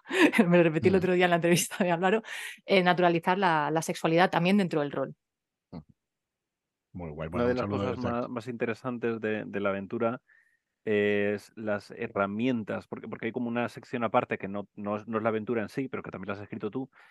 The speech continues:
Speaker 3: que son unas herramientas para dirigir sexualidad. Eh,
Speaker 1: Ujú.
Speaker 3: y, y te dice, vale, tú puedes ir a poner toda la carne del asador, puedes ser más sugerente, puedes tal,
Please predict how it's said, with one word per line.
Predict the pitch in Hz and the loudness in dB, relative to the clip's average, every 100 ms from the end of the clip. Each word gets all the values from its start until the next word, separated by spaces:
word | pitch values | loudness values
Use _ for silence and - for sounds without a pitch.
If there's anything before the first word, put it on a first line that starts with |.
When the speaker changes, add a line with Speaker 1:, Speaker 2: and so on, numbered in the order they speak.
| _ _ | _ _
Speaker 3:
que | 120 | -10
son | - 120 | -8 -6
unas | 123 - | -6 -6
herramientas | 131 120 117 123 131 - | -6 -4 -4 -6 -8 -6
para | 123 107 104 107 104 | -6 -2 -2 -4 -4
dirigir | 104 95 - 92 | -6 -8 -14 -12
sexualidad. | 113 - 101 90 95 95 - _ _ | -12 -10 -10 -8 -6 -6 -8 _ _
Eh, | - - 190 196 180 | -8 -6 -2 -2 -2
Speaker 1:
Ujú. | 170 _ _ _ _ _ | -8 _ _ _ _ _
Speaker 3:
y, | 120 120 131 | -4 -2 -2
y | |
te | 104 107 | 2 2
dice, | 104 104 - 98 95 | 2 -4 -4 -4 0
vale, | 110 95 | -2 -2
tú | 92 | -8
puedes | 87 107 95 143 | -6 -4 -4 -4
ir | 110 92 101 | -4 -6 -10
a | 95 | -10
poner | 101 95 | -8 -6
toda | 101 98 | -6 -6
la | |
carne | 98 101 | -4 -4
del | 101 | -4
asador, | 98 117 131 180 - | -4 -4 -4 -4 -4
puedes | 104 95 95 | -4 -2 -4
ser | - 98 95 | -6 -8 -8
más | 98 | -12
sugerente, | 117 - 143 151 156 | -12 -6 -6 -4 -6
puedes | - 101 104 | -6 -6 -4
tal, | 147 | -4